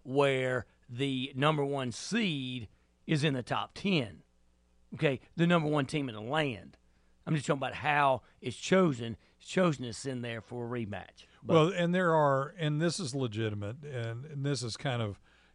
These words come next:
Speaker 2: you know, some of the talking points that we're trying to get to, and that is there are a lot of people in S E C country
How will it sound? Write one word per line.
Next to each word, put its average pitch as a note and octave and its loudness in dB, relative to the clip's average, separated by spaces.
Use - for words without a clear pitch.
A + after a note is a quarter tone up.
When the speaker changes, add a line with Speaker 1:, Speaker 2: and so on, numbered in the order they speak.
Speaker 2:
you C3+ -4
know, A2+ 0
some C3 -4
of A#2 -2
the G#2 -6
talking A#2 -2
points A2 -4
that C#3+ -10
we're A#2 -6
trying A2 -4
to G#2 -10
get E3+ -4
to, C3+ -4
and A#2+ -4
that A#2+ -4
is A2 -4
there A#2 -4
are F3 4
a D3+ 6
lot D3+ 6
of D3 -2
people B2+ -2
in C3 0
S D3 -2
E C#3+ -2
C C3 -6
country B2+ -2